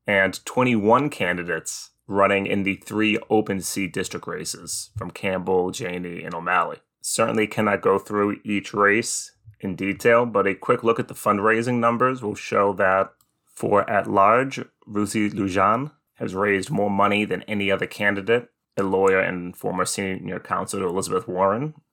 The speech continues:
sitting in at a hundred and fifty-four thousand dollars, with then Kelly Bates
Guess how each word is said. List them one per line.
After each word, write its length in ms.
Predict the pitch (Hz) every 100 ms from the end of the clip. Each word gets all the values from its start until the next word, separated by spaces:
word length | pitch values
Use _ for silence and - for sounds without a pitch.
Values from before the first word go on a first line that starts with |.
| _ _
sitting 320 | - - 95 92
in 160 | 92
at 140 | 90 87
a 80 |
hundred 240 | - 107 95
and 100 | 90
fifty-four 400 | 98 92 110 104
thousand 400 | 92 87 87 85
dollars, 480 | 85 85 113 120 - _ _ -
with 160 | -
then 180 | 101 98
Kelly 340 | - 107 104
Bates 680 | 87 95 110 156 - -